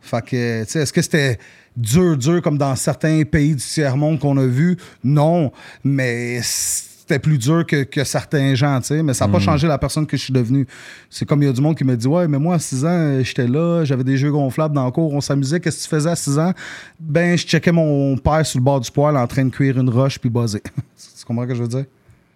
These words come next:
Speaker 2: Non.
Speaker 1: Les fois que j'étais chez eux, parce que ma mère, elle voulait quand même que je me rapproche de mon père, mais un moment donné, il est juste parti puis il avait rien à faire, tu sais.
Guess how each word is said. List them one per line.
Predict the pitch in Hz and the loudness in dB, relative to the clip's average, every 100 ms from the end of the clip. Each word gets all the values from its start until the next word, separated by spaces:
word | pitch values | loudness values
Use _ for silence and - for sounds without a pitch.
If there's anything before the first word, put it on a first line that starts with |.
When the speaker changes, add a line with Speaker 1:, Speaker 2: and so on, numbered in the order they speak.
| _ _ - | _ _ 0
Speaker 2:
Non. | 139 | 4
Speaker 1:
Les | 180 185 | 4 4
fois | - 180 | 2 2
que | 143 | 2
j'étais | 139 123 | 0 0
chez | 143 147 127 147 | -2 0 -2 -2
eux, | 147 | -4
parce | 127 | -4
que | - | -2
ma | 123 120 | -2 0
mère, | 143 160 | 0 0
elle | 131 | -2
voulait | 113 123 | -2 -2
quand | 135 123 | -2 -2
même | 143 | -2
que | - 123 | -2 -4
je | 123 | -4
me | 117 | -4
rapproche | 113 127 135 | -6 -4 -4
de | 127 | -2
mon | 123 110 | -2 -2
père, | 127 147 | -4 -2
mais | 123 104 - - - | -2 -4 -10 -20 -10
un | 110 | -2
moment | 113 | 0
donné, | 117 131 | 0 0
il | 123 | 0
est | |
juste | 110 120 | -2 -6
parti | - 107 - 120 | -6 -8 -6 -6
puis | 113 110 | -2 -2
il | |
avait | 98 | -2
rien | 104 104 | -2 -2
à | 101 | -4
faire, | - 104 | -4 -6
tu | |
sais. | 101 | -6